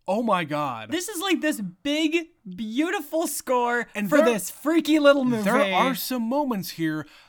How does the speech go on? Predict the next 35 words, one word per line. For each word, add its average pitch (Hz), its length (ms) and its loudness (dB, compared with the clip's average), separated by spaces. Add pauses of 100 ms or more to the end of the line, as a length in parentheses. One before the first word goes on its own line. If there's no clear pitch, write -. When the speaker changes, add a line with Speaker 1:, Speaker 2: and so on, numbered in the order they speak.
(220)
Speaker 1:
that 190 140 -6
I, 185 160 -4
I 170 60 -6
ca-, 214 200 -12
I 180 60 -4
can't 240 240 -6
think 240 200 -6
of 208 80 -6
anything 185 300 -6
off 165 160 -2
the 156 80 -12
top 156 220 -4
of 143 40 -10
my 143 100 -6
head, 151 140 -8
but 147 160 -6
there 214 160 0
are 208 200 0
a 147 80 -2 (200)
couple 262 360 -4
of 196 80 -2
moments 180 320 0
here 160 100 -2
where 160 160 -2
the, 151 220 -6
where 156 180 -4
the 143 100 -8
music 190 500 -8 (220)
is 147 240 -2
just 147 580 -10
building 240 420 -4
and 139 180 -12
building 202 380 -6
and 165 120 -4
building. 202 300 -2